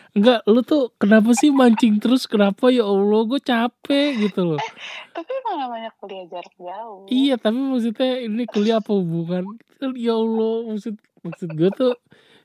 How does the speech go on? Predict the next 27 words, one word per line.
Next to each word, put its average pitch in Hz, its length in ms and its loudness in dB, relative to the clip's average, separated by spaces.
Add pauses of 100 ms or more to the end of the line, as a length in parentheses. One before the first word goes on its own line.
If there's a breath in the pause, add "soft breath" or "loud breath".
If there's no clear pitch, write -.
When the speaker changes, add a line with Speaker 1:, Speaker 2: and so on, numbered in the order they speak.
(100)
Speaker 1:
udah, 269 480 10
Ki, 294 160 -2
udah 262 480 4
gitu. 196 580 -2 (1300)
Lu 233 160 0
tuh, 262 360 -6 (200)
aduh, 190 380 0 (240)
gue 208 160 2
mau 220 160 2
komen 220 480 0
tapi 170 400 -2 (160)
udah 147 180 -6
sering 247 680 -6
gitu. 139 280 -8 (380)
Tapi 170 520 -6
ini 165 120 -8
orang 160 300 -4
meresahkan 165 800 -8
banget 202 800 -10
gitu, 139 240 -14
nggak 135 200 -12
ada 143 140 -8
optimis, 143 480 -10 (240)
optimisnya 147 640 -6
dalam 135 180 -8
hidup 135 400 -10
gitu. 127 320 -12